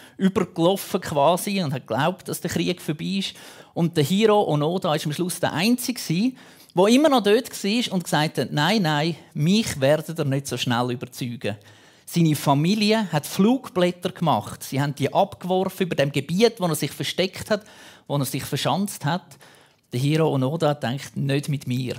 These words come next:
Sogar meine Familie haben es schon beizogen, aber ich ergib mich nicht.“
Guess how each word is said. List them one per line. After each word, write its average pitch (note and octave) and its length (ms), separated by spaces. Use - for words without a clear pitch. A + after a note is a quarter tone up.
Sogar C#3 400
meine C#3+ 240
Familie F3 600
haben F3 160
es - 140
schon F3 260
beizogen, F#3+ 680
aber C#3 340
ich F3+ 360
ergib C3+ 340
mich C3+ 200
nicht.“ A2 360